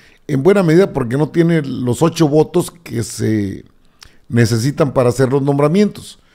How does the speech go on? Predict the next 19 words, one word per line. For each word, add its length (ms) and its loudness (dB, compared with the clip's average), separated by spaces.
Seis 640 2
de 160 -2
once 580 4
están 400 -2
en 80 0
contra. 420 -8
Por 80 2
eso 560 2
se 220 2
ha 160 4
comentado 640 2
la 120 0
necesidad 520 2
de 140 0
que 340 0
el 100 -2
plan 260 0
C 400 0
que 200 -4